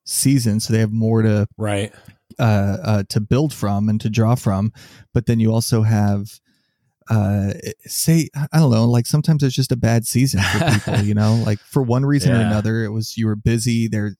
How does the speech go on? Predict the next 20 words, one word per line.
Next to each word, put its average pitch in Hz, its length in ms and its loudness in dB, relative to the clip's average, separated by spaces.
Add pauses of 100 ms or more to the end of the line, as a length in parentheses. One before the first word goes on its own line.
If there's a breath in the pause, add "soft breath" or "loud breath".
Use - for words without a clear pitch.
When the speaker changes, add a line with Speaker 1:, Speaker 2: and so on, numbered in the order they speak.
(100)
Speaker 1:
you 123 140 0
know, 107 300 0
insert 117 460 0
reason 117 320 0
here, 113 380 2
like, 107 320 -8
operational 113 880 -2 (140)
requirements 113 640 0
Speaker 2:
Yeah. 90 180 -2 (160)
Speaker 1:
take 110 180 -2
Speaker 2:
Yeah. - 120 -20
Speaker 1:
precedent. 87 460 -2 (520 loud breath)
So 123 200 -2
somebody 127 420 0
might've 120 280 2
just 113 200 -2
gotten 117 220 -2
shortchanged 113 600 0
the 107 60 -10
season, 113 480 0